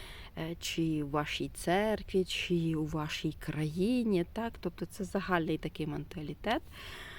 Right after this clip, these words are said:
якась правда, така національного характеру чи родинного характеру. І ви в це свято вірите, і так воно і будете, і ви так і будете сприймати світ.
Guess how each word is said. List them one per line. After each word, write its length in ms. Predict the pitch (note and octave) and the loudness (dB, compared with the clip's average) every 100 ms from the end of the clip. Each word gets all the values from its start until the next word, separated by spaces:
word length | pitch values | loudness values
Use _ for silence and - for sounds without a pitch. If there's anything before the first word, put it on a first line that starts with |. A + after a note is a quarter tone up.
| - | -8
якась 340 | D#3+ - D#3 - | -8 -6 -6 -4
правда, 680 | - D#3+ G3 C4+ G3+ G#3 G3+ - - - - | -4 0 0 0 0 0 -2 -10 -16 -18 -12
така 500 | - E3 F3 D#3+ E3+ - - - - - - - - - - - - - - | -10 -6 -4 -4 -6 -8 -16 -18 -18 -16 -16 -16 -16 -16 -16 -16 -16 -16 0
національного 640 | F#3 - G3 F3+ E3+ F3+ E3 | 0 4 4 6 4 4 0
характеру 600 | - E3+ E3 - E3 E3 | 0 0 0 0 -2 0
чи 340 | - F#3 E3 - - - - - | 2 2 2 0 -8 -10 -14 -8
родинного 680 | F3 F3 D#3+ E3+ D#3+ D#3 D#3 | 2 2 6 6 6 0 -2
характеру. 760 | - D3+ D3+ F3 - - - | -4 -4 -4 -6 -8 -8 -6
І 560 | - F#3 G3+ F3 D#3+ D3+ | -4 0 4 4 4 2
ви 180 | D3+ F#3 | 6 6
в 80 | F3 | 6
це 140 | E3+ | 0
свято 320 | - F3+ - | -2 -2 0
вірите, 440 | E3+ G#3 G4 - - | 2 4 4 4 2
і 60 | F#3+ | -2
так 200 | A3+ - | -4 -2
воно 160 | C#4 | 2
і 40 | B3+ | 6
будете, 360 | D4 B3+ - - | 8 6 4 0
і 100 | A3 | 2
ви 120 | A#3+ | 0
так 220 | A3 G#3 | 0 0
і 40 | G3+ | 0
будете 420 | G3+ A#3+ B3+ F#3 | 2 2 2 0
сприймати 520 | - F#3 F#3+ E3+ - | -2 -4 -4 -6 -8
світ. 220 | - - | -8 -8